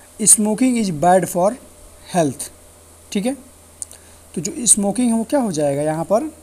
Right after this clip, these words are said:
जिरंड हो जाएगा, क्योंकि इसमें जो है smoke verb है और plus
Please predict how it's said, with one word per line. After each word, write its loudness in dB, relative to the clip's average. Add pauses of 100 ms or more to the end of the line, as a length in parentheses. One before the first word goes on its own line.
(160)
जिरंड 2
हो 0
जाएगा, 2
क्योंकि -2
इसमें -2
जो -4
है 2 (500)
smoke 2 (500)
verb 4
है 2
और 2 (100)
plus 4